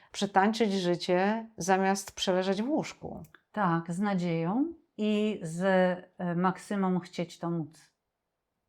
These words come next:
Speaker 1: Czyli słuchajcie, zapraszamy was na cykl audycji z Beatrice Delorme.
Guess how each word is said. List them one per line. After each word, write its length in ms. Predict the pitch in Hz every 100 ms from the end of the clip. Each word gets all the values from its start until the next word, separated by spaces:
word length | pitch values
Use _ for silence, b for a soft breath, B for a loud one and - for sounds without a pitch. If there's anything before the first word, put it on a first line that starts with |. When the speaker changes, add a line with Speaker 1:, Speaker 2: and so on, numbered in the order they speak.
| _ _ _ _ _ _ b b _ _ _
Speaker 1:
Czyli 160 | - 233
słuchajcie, 440 | 240 196 165 160
zapraszamy 720 | 160 220 247 233 254 233 196
was 280 | 170 170 -
na 120 | 185
cykl 640 | 185 - 220 - 180 175 175 b b
audycji 560 | - 185 190 196 196 170
z 80 | 160
Beatrice 480 | 175 175 170 - 175
Delorme. 760 | 165 160 151 151 160 190 277